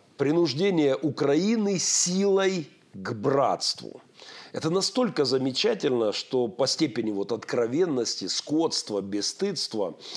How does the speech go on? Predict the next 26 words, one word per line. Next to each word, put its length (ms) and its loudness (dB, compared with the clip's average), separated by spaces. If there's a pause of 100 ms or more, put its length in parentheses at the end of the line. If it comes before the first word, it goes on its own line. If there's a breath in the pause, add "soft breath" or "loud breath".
(320 loud breath)
что 200 -2
просто 320 0
должно 500 2
быть 220 -2
как-то 340 -2
переварено 960 0
и 420 -2
сервировано. 920 0 (640 loud breath)
И 560 2
поскольку 420 2
я 140 4
предлагал 800 2
официально, 580 0
еще 320 2
раз 220 0
напоминаю, 520 0
что 160 -8
давайте 360 0
День 260 -2
сурка 500 -2
вот 220 -2
официально 640 -2
в 80 -4
России 340 0
там 320 -6
вводите, 640 0